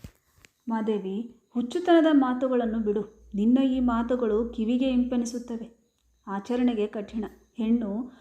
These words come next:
ಒಂಟಿಯಾಗಿ ಬಾಳಲಾರಳು. ಸಂಗಾತಿ ಇಲ್ಲದ ಬದುಕು ಬಹು ನೀರಸ.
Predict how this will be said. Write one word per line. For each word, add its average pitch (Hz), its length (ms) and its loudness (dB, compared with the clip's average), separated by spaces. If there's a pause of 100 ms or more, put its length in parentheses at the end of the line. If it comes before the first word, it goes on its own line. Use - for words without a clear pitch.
(180)
ಒಂಟಿಯಾಗಿ 247 720 2
ಬಾಳಲಾರಳು. 226 880 -2 (180)
ಸಂಗಾತಿ 240 540 0
ಇಲ್ಲದ 226 320 0
ಬದುಕು 208 480 -6
ಬಹು 208 280 -6
ನೀರಸ. 233 400 -2